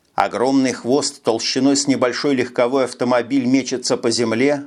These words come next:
разбрасывая в стороны снег. Пробежав несколько шагов, динозавр легко догнал последнего бегущего бойца и на ходу ухватил его зубами, подкинул вверх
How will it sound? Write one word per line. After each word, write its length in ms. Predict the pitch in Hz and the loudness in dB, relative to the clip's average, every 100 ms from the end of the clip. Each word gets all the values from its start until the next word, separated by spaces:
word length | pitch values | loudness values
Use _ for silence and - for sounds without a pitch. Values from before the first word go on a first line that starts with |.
| - | -2
разбрасывая 840 | 120 120 104 120 135 - 127 123 | 0 -2 -2 -2 0 0 0 0
в 40 | |
стороны 480 | - - 120 107 110 | -2 0 0 0 -2
снег. 520 | 101 - 104 - - _ _ _ _ _ _ _ _ | -2 -2 -4 -6 -10 _ _ _ _ _ _ _ _
Пробежав 520 | 123 143 170 220 214 | 0 2 2 0 0
несколько 460 | 185 165 175 151 | -2 0 -2 -2
шагов, 600 | 143 - 139 165 156 - - | 0 0 0 2 0 -2 -12
динозавр 720 | 104 117 131 123 170 170 143 | -4 0 0 2 0 0 0
легко 340 | 147 - 160 | -2 0 0
догнал 400 | 156 147 135 147 | 0 0 0 0
последнего 640 | 127 123 - 143 123 135 123 | 0 -2 0 0 2 2 2
бегущего 640 | 127 117 123 - 120 113 | -2 0 -2 0 2 2
бойца 640 | 107 107 95 - 156 160 - _ - | 2 -2 -2 0 0 0 -12 _ 0
и 80 | |
на 100 | 135 | 2
ходу 320 | 127 127 120 156 | 2 0 0 -2
ухватил 540 | 143 143 139 151 143 | -2 0 -2 0 2
его 240 | 131 131 | 2 2
зубами, 560 | 131 135 117 101 67 - - _ _ _ - | 2 0 2 0 0 -14 -20 _ _ _ 0
подкинул 640 | 104 - 196 175 113 98 | 0 0 0 2 2 -2
вверх 460 | 101 156 - - | 0 0 0 -6